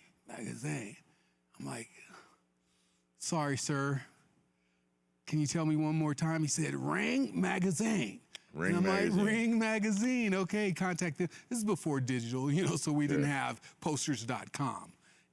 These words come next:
Speaker 1: And, uh, yeah, hung out with them backstage for a little while, and Gregory Hines, and, yeah, that's a good,
Speaker 2: Another
Speaker 1: good,
Speaker 2: amazing
Speaker 1: lots,
Speaker 2: human being.
Speaker 1: yeah, lots
Speaker 2: Triple
Speaker 1: of
Speaker 2: threat,
Speaker 1: memories,
Speaker 2: could
Speaker 1: yeah.
Speaker 2: sing, could dance, could act.
Speaker 1: Oh, yeah.
Speaker 2: He was a badass. He died way too early.
Speaker 1: Way too young.
Speaker 2: Yeah.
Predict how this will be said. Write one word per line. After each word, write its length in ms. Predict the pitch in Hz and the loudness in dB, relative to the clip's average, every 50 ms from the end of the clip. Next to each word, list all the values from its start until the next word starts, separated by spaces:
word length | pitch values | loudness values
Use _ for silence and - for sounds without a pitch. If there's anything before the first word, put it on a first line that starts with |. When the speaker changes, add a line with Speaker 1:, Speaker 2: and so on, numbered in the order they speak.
| - | -6
Speaker 1:
And, 320 | 139 139 139 135 135 127 135 | -4 -2 -2 -2 -2 -2 -2
uh, 200 | 135 135 131 143 160 | -2 -2 -2 -2 -4
yeah, 340 | 185 226 247 214 170 135 131 | -4 -2 -2 -2 -2 -2 -2
hung 220 | 147 156 151 156 | -2 0 0 0
out 180 | 156 147 143 143 | 0 0 -2 -2
with 140 | 147 139 | -4 -4
them 120 | - 151 151 | -4 -4 -2
backstage 560 | 143 135 135 135 - - - 147 143 139 135 127 | -2 -2 -2 -4 -6 -4 -4 -2 0 0 -2 -2
for 160 | - - 143 | -4 -4 -4
a 40 | 139 | -2
little 200 | 135 135 135 131 | -2 -2 -2 -2
while, 360 | 131 127 123 127 127 131 131 | -2 -2 -2 -2 -2 -2 -4
and 140 | 127 123 120 _ _ - - _ _ - | -6 -8 -10 _ _ -20 -20 _ _ -8
Gregory 380 | - 135 131 127 123 135 139 123 | -4 -2 -2 0 0 0 0 0
Hines, 520 | 131 135 127 123 123 123 135 143 135 - | -2 -2 -2 -2 -2 -2 -2 -4 -4 -4
and, 280 | 143 139 139 135 135 123 _ - | -4 -4 -2 -4 -4 -6 _ -6
yeah, 220 | 165 165 143 107 - - - | -4 -4 -4 -4 -8 -12 -12
that's 200 | - 170 - - | -10 -8 -6 -6
a 40 | 160 | -6
good, 160 | 147 135 - 120 147 | -4 -2 0 2 2
Speaker 2:
Another 460 | 151 139 143 123 110 104 92 85 82 | 2 2 4 6 6 6 6 6 4
Speaker 1:
good, 160 | 78 165 160 87 | 2 2 2 2
Speaker 2:
amazing 420 | 87 87 90 95 95 101 107 107 | 2 2 0 0 2 2 4 4
Speaker 1:
lots, 340 | - - - 87 85 85 82 | 4 4 2 0 0 0 0
Speaker 2:
human 300 | 92 90 87 82 82 82 | 2 2 2 2 0 0
being. 240 | 78 85 80 76 71 | 0 0 2 2 0
Speaker 1:
yeah, 200 | 143 135 120 - 117 | 0 -2 -2 -4 -4
lots 200 | 131 151 165 - | -2 0 2 4
Speaker 2:
Triple 180 | - - - | 4 4 4
Speaker 1:
of 60 | - 139 | 4 4
Speaker 2:
threat, 100 | 139 104 | 4 4
Speaker 1:
memories, 220 | 98 98 98 98 | 6 4 4 4
Speaker 2:
could 120 | - 95 85 | 0 -4 -4
Speaker 1:
yeah. 60 | - | -2
Speaker 2:
sing, 300 | - 104 101 98 95 95 | 0 0 2 2 2 0
could 180 | 87 98 87 78 | 0 -2 -4 -2
dance, 380 | 92 92 92 90 90 92 85 | -4 -4 -2 -2 -2 -4 -4
could 160 | - - 85 | -4 -4 -4
act. 240 | 87 87 85 82 - 135 | -2 -2 -2 0 0 0
Speaker 1:
Oh, 180 | 135 127 123 | 0 0 -2
yeah. 220 | 117 113 101 - - | -2 -4 -6 -4 -2
Speaker 2:
He 120 | 117 117 | 2 2
was 140 | 104 90 80 | 2 2 2
a 60 | 80 | 0
badass. 540 | 73 65 - 85 80 80 80 80 80 76 - | -4 -4 -2 0 2 2 2 2 0 -2 -2
He 100 | - 104 | -4 -6
died 320 | 87 80 82 80 78 69 | -4 -2 -2 -2 -2 -4
way 220 | 65 73 76 73 71 | -6 -6 -6 -6 -6
too 140 | - - 71 | -6 -8 -8
early. 260 | 64 71 69 65 65 | -6 -6 -4 -4 -4
Speaker 1:
Way 200 | 65 123 123 123 | -2 -2 -2 -4
too 180 | 120 - - 120 | -4 -6 -8 -10
young. 240 | 113 113 110 101 80 | -8 -8 -8 -6 -4
Speaker 2:
Yeah. 280 | 80 76 76 73 67 | -2 -2 -2 -4 -4